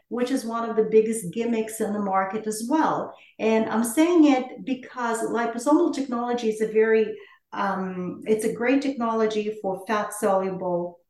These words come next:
uh, vitamins. Vitamin C is a water soluble vitamin.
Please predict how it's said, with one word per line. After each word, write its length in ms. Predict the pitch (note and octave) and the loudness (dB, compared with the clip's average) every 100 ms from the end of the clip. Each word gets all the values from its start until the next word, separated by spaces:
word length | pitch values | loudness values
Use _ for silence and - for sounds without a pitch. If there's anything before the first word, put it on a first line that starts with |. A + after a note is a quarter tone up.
| - | -8
uh, 560 | F3 E3+ E3+ E3+ F3 F3+ | -4 -4 -4 -6 -6 -4
vitamins. 560 | G3 G#3+ G3 D#3+ - - _ _ - | -2 -2 -2 -4 -6 -12 _ _ 0
Vitamin 360 | A3 G#3+ G#3 | 0 2 -2
C 720 | - - - F4+ B3 A#3+ - _ - | -6 -6 0 2 2 0 -10 _ -6
is 400 | G3+ G3+ G3+ G#3 - | -2 -2 -2 -4 -2
a 80 | G#3 | -2
water 340 | A#3 E4+ F4 | 2 4 4
soluble 560 | F4 F#3 E3+ E3 D#3+ D#3+ | 2 -2 -2 -4 -6 -6
vitamin. 540 | D#3+ D#3+ D#3+ D#3+ | -6 -6 -6 -8